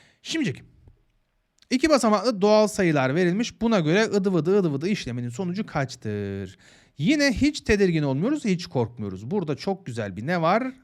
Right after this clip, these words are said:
Çözümleme sorusu var. Basamak değerlerini kullanarak, e, bu işi hallederiz. Nasıl halledeceksin hocam? Şimdi bakın.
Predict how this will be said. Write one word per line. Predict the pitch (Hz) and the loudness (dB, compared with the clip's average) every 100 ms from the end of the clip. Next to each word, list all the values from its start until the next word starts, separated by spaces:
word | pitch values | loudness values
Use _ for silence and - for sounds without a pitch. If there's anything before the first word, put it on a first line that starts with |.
| _ | _
Çözümleme | - 165 180 302 339 | -8 -6 -6 -8 -10
sorusu | 294 180 120 - | -6 -4 -6 -8
var. | 82 - _ | -18 -20 _
Basamak | 160 196 202 202 - | -10 -4 -4 -6 -4
değerlerini | 151 120 107 98 | 0 0 -2 -8
kullanarak, | 104 226 147 135 208 - - - - - | -6 -4 -2 -2 -4 -10 -20 -20 -14 -6
e, | 127 135 | -4 -2
bu | 226 | -2
işi | 165 208 | 0 2
hallederiz. | 156 120 95 - | 2 0 -2 -8
Nasıl | 202 254 123 | -6 -4 -4
halledeceksin | 87 - 131 - 233 | -6 -10 -12 -6 -4
hocam? | 127 113 - - _ _ _ _ | -4 -8 -16 -20 _ _ _ _
Şimdi | - 220 | -4 -2
bakın. | 147 | -2